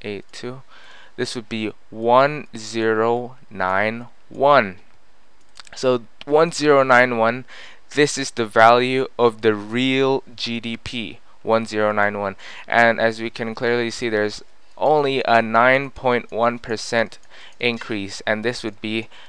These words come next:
the economic growth. So I hope you guys can understand the difference between real and nominal G D P.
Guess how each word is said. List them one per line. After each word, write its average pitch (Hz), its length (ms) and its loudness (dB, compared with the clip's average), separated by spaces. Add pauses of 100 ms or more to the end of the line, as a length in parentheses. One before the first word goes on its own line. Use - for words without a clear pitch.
(140)
the 113 200 -4
economic 110 540 -2
growth. 101 480 -4 (920)
So 110 180 0
I 110 80 6
hope 123 260 -2
you 110 80 -12
guys 107 260 0
can 110 160 -10
understand 107 600 -4
the 98 40 -6
difference 110 440 -8
between 104 340 -10
real 107 320 -4
and 104 180 -4
nominal 101 380 -4
G 101 180 -10
D 95 180 -12
P. 92 340 -14